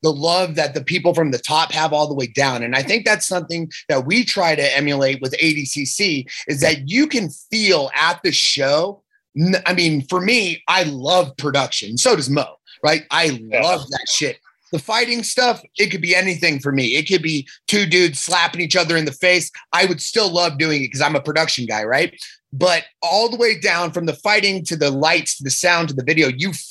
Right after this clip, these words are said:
Speaker 1: feel it when you're in there. It's a vibe that we create, and it's based on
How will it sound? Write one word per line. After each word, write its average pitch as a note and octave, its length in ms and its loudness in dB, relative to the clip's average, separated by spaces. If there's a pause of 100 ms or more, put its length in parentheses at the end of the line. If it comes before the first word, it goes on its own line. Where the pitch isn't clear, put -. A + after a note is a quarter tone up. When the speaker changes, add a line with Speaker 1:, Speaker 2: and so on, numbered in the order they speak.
(120)
Speaker 1:
feel G3+ 240 2
it A#2 160 -4
when D3 160 2
you're C#3 100 0
in D3 220 0
there. A#2+ 140 -2
It's B2+ 160 -6
a C#3 60 -4
vibe C3+ 500 0 (260)
that C#3 140 4
we D3+ 100 2
create, D#3+ 500 0
and C#3+ 120 -2
it's A#2 160 -6
based F3+ 440 0
on C3+ 220 -4